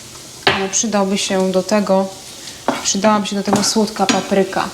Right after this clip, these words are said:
Także jak ktoś ma, to można dodać słodkiej papryki.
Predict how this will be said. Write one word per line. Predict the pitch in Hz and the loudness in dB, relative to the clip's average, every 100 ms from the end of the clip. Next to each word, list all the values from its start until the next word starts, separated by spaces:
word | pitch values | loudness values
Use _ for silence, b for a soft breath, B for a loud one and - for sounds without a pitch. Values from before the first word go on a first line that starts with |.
| - | -8
Także | - 196 190 | -6 -4 0
jak | 196 196 | 0 0
ktoś | - 208 - | -2 0 4
ma, | 277 214 226 285 - - - - - - - - - - - - | 4 4 2 2 -2 -6 -12 -2 -2 -2 -8 -2 0 0 -6 -4
to | 202 | 2
można | 208 208 208 196 | 4 4 2 2
dodać | 202 196 190 | 2 2 0
słodkiej | - 202 - 202 | -2 -2 -2 -2
papryki. | 190 185 202 202 - | -2 0 -2 -2 -2